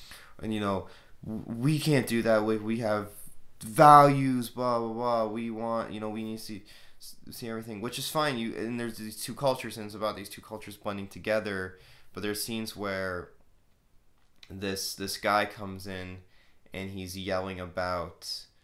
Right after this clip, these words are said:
um, how they're going to turn this entire break room into factory, how they're not gonna have a break room anymore. Um, and he's getting very mad, and he's screaming at one of the foremans.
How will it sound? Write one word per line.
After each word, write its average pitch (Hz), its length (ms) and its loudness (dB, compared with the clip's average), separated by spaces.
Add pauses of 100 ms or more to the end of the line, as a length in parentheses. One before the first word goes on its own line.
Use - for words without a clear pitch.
(500)
um, 90 240 -4
how 98 200 -2
they're 92 140 -4
going 92 240 -6
to 92 120 -12
turn 92 380 -10
this 82 140 -12
entire 92 400 -6
break 104 500 -2
room 95 320 -6
into 87 520 -10
factory, 87 640 -4 (260)
how 98 100 -4
they're 98 100 0
not 95 160 0
gonna 95 140 -10
have 92 100 -8
a 90 60 -8
break 87 360 -6
room 82 140 -8
anymore. 62 520 -14 (600)
Um, 87 540 -4 (420)
and 98 80 -8
he's 101 120 -8
getting 104 200 -4
very 107 220 0
mad, 90 260 -4
and 85 160 -8
he's 82 140 -8
screaming 92 420 -8
at 78 100 -6
one 85 120 -8
of 78 60 -10
the - 40 -14
foremans. 80 680 -10